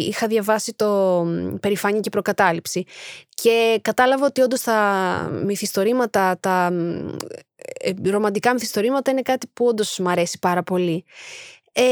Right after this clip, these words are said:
ήρθε λοιπόν στα χέρια μου το «Τελειώνουμε εμάς», ε, της Colleen Hoover. Κυρίως γιατί το έβλεπα στο TikTok ότι το διαβάζουν όλες και λέω, με επιφύλαξη βέβαια το άνοιξα, γιατί λέω,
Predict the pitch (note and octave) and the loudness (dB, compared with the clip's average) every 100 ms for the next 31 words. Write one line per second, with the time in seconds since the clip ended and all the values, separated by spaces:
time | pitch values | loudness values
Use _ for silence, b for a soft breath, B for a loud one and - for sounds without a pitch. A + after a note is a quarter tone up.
0 | B3+ B3+ A#3+ _ - _ _ - D4 D4+ | 4 4 2 _ -20 _ _ 0 0 2
1 | F4 D4 E4 D#4 C4 C#4 C#4+ D#4 D4 C4+ | 2 2 0 0 -2 2 2 2 0 2
2 | C4+ C4 D4 B3+ A3 F3 F#3 - - - | 2 2 2 2 2 2 0 -8 -12 -8
3 | G3 F#3 F#3+ - G3 G3+ F#3+ F#3+ F#3 E3 | -2 -2 -2 -4 -2 -2 -4 -6 -2 -4
4 | - B B B - A#3+ B3 D4 D4+ C#4+ | -6 B B B -4 0 2 2 2 2
5 | C#4+ C#4 D#4 C#4+ - A3 A#3+ - F#3 F3 | 2 2 2 0 -2 -2 -2 2 0 0
6 | F#3+ - F#3 F#3 G3+ G3 F#3 F3 F3+ A#3+ | -4 -2 0 2 2 2 0 2 2 0
7 | - - C#4+ D4 D#4 D4+ B3 B B B | -4 -2 0 4 2 2 -8 B B B
8 | B3 A#3+ A#3 D4+ D4 - F#3+ F#3+ F3+ F3 | -2 0 0 2 0 0 -2 0 0 0
9 | F3+ F3 E3+ - F#3+ G#3 G#3+ G#3 A3+ A3 | 0 0 0 -2 -2 -2 -2 -4 -2 0
10 | A#3+ | 0